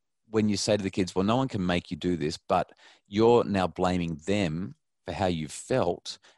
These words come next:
Actions have consequences. Hey, guess what, ten-year-old?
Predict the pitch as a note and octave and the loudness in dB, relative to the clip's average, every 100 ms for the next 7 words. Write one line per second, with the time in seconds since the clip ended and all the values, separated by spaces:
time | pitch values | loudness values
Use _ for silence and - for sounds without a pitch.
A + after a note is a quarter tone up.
0 | - A2 - G2 F2 D2+ - C3 D3+ - | -6 -4 -2 -4 -2 -6 -4 -2 -2 -2
1 | - - - - D#2+ C3+ - - _ _ | -6 -8 -8 -6 -4 -2 -4 -8 _ _
2 | G2+ F2+ A2 - A2+ - F#2 D#2 D2 F2 | -4 0 -2 2 0 0 -4 -2 0 -2